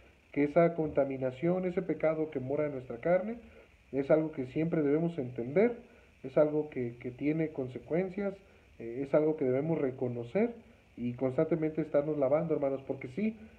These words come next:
al final, hermano, este, como dice ahí, ¿verdad? En, en, miren, vamos a terminar en este pasaje, ahí en Levítico, Levítico, este, ¿qué estábamos? Quince, ¿verdad? Quince, versículo treinta y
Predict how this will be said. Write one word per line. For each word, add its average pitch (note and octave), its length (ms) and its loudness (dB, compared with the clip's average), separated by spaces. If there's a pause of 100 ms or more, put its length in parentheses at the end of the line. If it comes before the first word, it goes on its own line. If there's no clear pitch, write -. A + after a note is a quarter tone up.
(160)
al B2+ 160 0
final, D#3+ 520 4
hermano, C#3+ 540 0
este, B2 440 -4
como B2+ 220 -6
dice D3 280 0
ahí, D3+ 180 0
¿verdad? D3 420 2 (380)
En, B2 320 -8
en, B2 320 -6
miren, C#3 200 2
vamos D3+ 220 0
a C#3+ 60 -4
terminar C3 400 2
en C#3+ 120 -2
este D3+ 180 -2
pasaje, E3 480 -2 (680)
ahí B2+ 240 -2
en C3+ 100 -2
Levítico, E3+ 560 -2 (1400)
Levítico, - 540 0 (400)
este, - 500 -12 (1160)
¿qué D#3+ 60 -12
estábamos? G3+ 400 -2 (180)
Quince, F3 320 -6
¿verdad? D3 320 -4 (280)
Quince, E3+ 400 -12 (600)
versículo D#3+ 500 -2
treinta C3 520 -4
y C3+ 100 -6